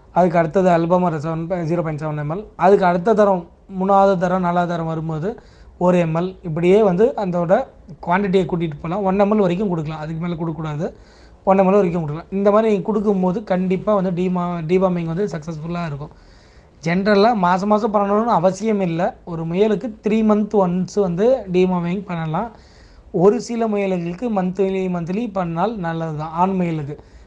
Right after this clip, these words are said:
பெண் முயலுக்கு மூணு மாசத்துக்கு ஒரு ட்ரிப். ஏன்னா ஒரு குட்டியை எடுத்து அடுத்த மேட்டிங் நம்ம விடும்போது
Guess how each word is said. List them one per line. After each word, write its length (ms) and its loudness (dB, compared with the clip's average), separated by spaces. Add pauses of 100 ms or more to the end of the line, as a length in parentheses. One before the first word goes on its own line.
(140)
பெண் 240 2
முயலுக்கு 360 4
மூணு 280 2
மாசத்துக்கு 320 0
ஒரு 240 -2
ட்ரிப். 60 -6
ஏன்னா 240 0
ஒரு 160 2
குட்டியை 380 0
எடுத்து 320 2
அடுத்த 560 2
மேட்டிங் 300 2
நம்ம 180 0
விடும்போது 560 0